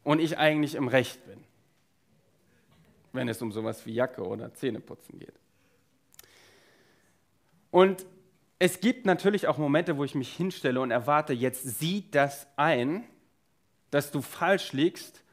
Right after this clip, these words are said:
und dann können wir nach draußen gehen und Fußball spielen. Aber vorher siehst du das ein. Aber geht's mir darum wirklich? Geht's mir darum, dass dieser kleine Mensch Einsicht hat,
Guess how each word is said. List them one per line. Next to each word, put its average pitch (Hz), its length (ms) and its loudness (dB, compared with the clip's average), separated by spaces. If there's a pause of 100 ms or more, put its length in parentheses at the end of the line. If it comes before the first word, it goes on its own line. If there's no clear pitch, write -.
(180)
und 135 200 -6
dann 170 220 4
können 156 340 -2
wir 147 160 2
nach 135 160 0
draußen 127 420 0
gehen 123 240 -4
und 107 100 -10
Fußball - 380 -14
spielen. - 300 -20 (260)
Aber 127 240 6
vorher 160 380 0
siehst 120 360 -10
du - 60 -4
das 107 260 -10
ein. - 260 -14 (1600)
Aber 127 140 -12
geht's 123 320 -6
mir 131 120 -2
darum 101 360 -4
wirklich? - 360 -12 (1040)
Geht's 185 280 2
mir 190 140 0
darum, 165 400 -2
dass 127 420 -6 (280)
dieser 151 240 -4
kleine 131 360 -2
Mensch 117 680 -6 (760)
Einsicht 180 680 0
hat, - 320 -10